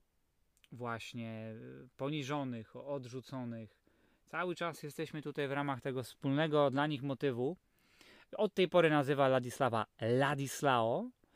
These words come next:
Cóż, no musiał się zacząć chyba w końcu czuć dobrze w towarzystwie kobiety, bo on uwierzył, że, że to ma, e, sens. Oni sobie mogą godzinami rozmawiać o sztuce, o kulturze żydowskiej, o literaturze.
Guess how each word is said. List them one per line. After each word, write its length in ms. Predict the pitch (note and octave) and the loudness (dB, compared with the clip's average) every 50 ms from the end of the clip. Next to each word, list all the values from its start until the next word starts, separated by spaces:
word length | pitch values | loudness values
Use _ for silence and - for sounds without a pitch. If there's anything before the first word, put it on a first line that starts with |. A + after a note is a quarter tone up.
| _ _ | _ _
Cóż, 340 | - - B2 A2 G#2 - C3 | -14 -10 -10 -10 -10 -10 -8
no 100 | C3 D3+ | -6 -4
musiał 280 | F#3+ A3 A3 C4 C4 | -4 -2 -2 -4 -6
się 100 | - - | -6 -6
zacząć 320 | C#4 C#4+ - C#4 C#4 A#3 - | -6 -6 -4 -4 -6 -6 -6
chyba 220 | - C#4+ C#4+ C#4+ | -6 -6 -4 -6
w 180 | - _ - - | -6 _ -12 -10
końcu 300 | - D4 C4 - C#4+ B3 | -8 -8 -8 -8 -8 -8
czuć 260 | - D4 C4 A#3 A#3+ | -6 -6 -6 -6 -4
dobrze 400 | A#3+ C4+ - - C#4 E3 D#3 C#3+ | -6 -6 -6 -6 -4 -4 -4 -4
w 60 | - | -2
towarzystwie 580 | - D3+ C3 C3 B2+ B2 B2+ A#2+ - - C3+ - | -4 -2 -2 -2 -2 -2 -4 -8 -8 -8 -10 -8
kobiety, 440 | - C3+ B2 A2 A#2 G#2 G2 - | -6 -6 -6 -4 -6 -6 -8 -10
bo 140 | G#2+ A#2 C3+ | -10 -8 -6
on 100 | D#3+ E3+ | -6 -6
uwierzył, 480 | G3 G#3 G#3 C#4 E4+ E4 A#3 F3+ F#3+ F3 | -6 -6 -8 -8 -10 -8 -8 -8 -8 -6
że, 260 | D3 D#3 E3 D3+ C#3 | -6 -4 -4 -4 -4
że 140 | B2+ D3 D3 | -6 -8 -8
to 100 | - E3+ | -6 -4
ma, 380 | E3+ E3 E3 D#3+ D#3+ D#3+ D3+ - | -2 -2 -2 -2 -2 -4 -6 -6
e, 240 | D#3 D3+ D3 D3+ C#3+ | -6 -6 -6 -6 -8
sens. 480 | - - F3 D#3 C3+ A#2+ A2 - - | -8 -8 -6 -6 -6 -6 -8 -10 -10
Oni 180 | B2+ B2+ C3+ C3 | -10 -8 -8 -8
sobie 280 | - D3 C#3 C#3+ C#3+ | -10 -10 -8 -8 -8
mogą 280 | C#3+ D3 C#3+ C3+ C#3+ C#3+ | -6 -6 -6 -6 -6 -4
godzinami 500 | C3 D3 C3+ B2+ C#3 C#3+ D3 D3 D3 D3 | -4 -4 -4 -4 -6 -6 -6 -6 -6 -6
rozmawiać 500 | C#3+ D3 C#3 D3 D3+ D#3 D#3+ D#3 - - | -6 -8 -8 -6 -6 -6 -6 -6 -8 -10
o 60 | D#3 | -12
sztuce, 480 | - - - D3 D3 D3+ - - A#2+ G#2 | -12 -12 -12 -12 -12 -12 -10 -12 -10 -10
o 60 | G#2 | -10
kulturze 480 | - - C3 A#2+ - D#3 D#3 D3+ C#3+ C3 | -10 -10 -10 -8 -8 -8 -6 -6 -6 -8
żydowskiej, 680 | A#2 A#2+ A#2 A#2+ A2 G#2+ G2+ - - - - G2+ F#2+ G2 | -8 -6 -6 -6 -8 -8 -10 -16 -18 -16 -14 -12 -10 -10
o 40 | |
literaturze. 920 | G#2+ A#2+ C3 - D#3 D3+ D3+ D3 - - D3 D3+ D3 C3 C3+ C3+ B2+ B2 | -10 -10 -8 -6 -4 -4 -4 -4 -4 -6 -6 -6 -6 -4 -4 -4 -6 -6